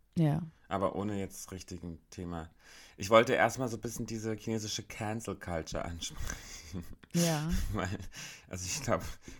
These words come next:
Speaker 2: kein Mensch darf heutzutage mehr von Cancel Culture sprechen, wenn man gerade schaut, was die kommunistische Partei schon seit einigen Jahren betreibt.
Speaker 1: Das stimmt. <laughs>
Speaker 2: Also ich hab dir diesen Artikel geschickt, ne, in der Süddeutschen,
Speaker 1: Ja.
Speaker 2: dass diese Schauspielerin verschwunden ist.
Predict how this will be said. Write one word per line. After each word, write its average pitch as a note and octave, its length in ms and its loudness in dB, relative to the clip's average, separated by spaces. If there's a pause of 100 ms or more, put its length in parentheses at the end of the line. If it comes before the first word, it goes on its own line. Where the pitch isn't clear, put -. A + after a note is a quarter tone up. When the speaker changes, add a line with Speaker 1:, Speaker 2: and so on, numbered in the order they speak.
Speaker 2:
kein G#2+ 220 0
Mensch A2 220 0
darf G#2 220 2
heutzutage G#2 440 -2
mehr G2 160 0
von F#2 200 -10
Cancel G2 440 -6
Culture F2 480 -4
sprechen, F#2 520 -8
wenn F2+ 120 -4
man F2+ 160 -4
gerade F#2 440 -2 (600)
schaut, G2 400 2
was F#2 280 -2
die F#2 320 -2 (260)
kommunistische G2+ 720 -2
Partei G#2+ 520 -6
schon F#2+ 180 -4
seit F2+ 180 -2
einigen E2+ 360 -4
Jahren D#2+ 360 -6
betreibt. - 680 -10 (340)
Speaker 1:
Das E3 200 0
stimmt. D#3 500 0
<laughs> - 40 -2 (880)
Speaker 2:
Also G#2 200 2
ich G2+ 60 -4
hab A2 40 4
dir G#2+ 80 6
diesen G#2 160 0
Artikel G2+ 380 -2
geschickt, - 480 -4
ne, A#2 340 -2
in G2+ 80 -2
der G2 140 2
Süddeutschen, G2 640 0
Speaker 1:
Ja. F#2 60 -4
Speaker 2:
dass G2+ 160 -4
diese G2 260 -6
Schauspielerin F#2+ 720 -4
verschwunden E2 640 -6
ist. D#2 380 -12